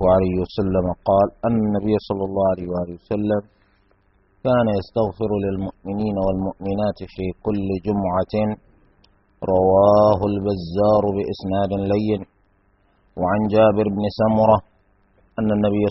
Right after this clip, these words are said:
صلى الله عليه وآله وسلم كان في الخطبة يقرأ آيات من القرآن يذكر الناس،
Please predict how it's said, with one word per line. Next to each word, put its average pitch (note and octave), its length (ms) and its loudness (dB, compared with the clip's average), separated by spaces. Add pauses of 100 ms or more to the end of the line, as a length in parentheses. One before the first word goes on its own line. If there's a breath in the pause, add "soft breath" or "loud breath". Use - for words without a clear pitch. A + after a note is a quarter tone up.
صلى G2 160 -2
الله G2+ 260 2
عليه G2 200 0
وآله F#2+ 260 0
وسلم A#2 400 2 (920)
كان A2 220 2 (120)
في - 80 -4
الخطبة G2+ 640 -2 (1200)
يقرأ G#2+ 640 4 (680)
آيات G#2+ 400 4
من G2+ 220 -4 (100)
القرآن G#2 560 0 (920)
يذكر G2 480 -2 (100)
الناس، A2 340 -2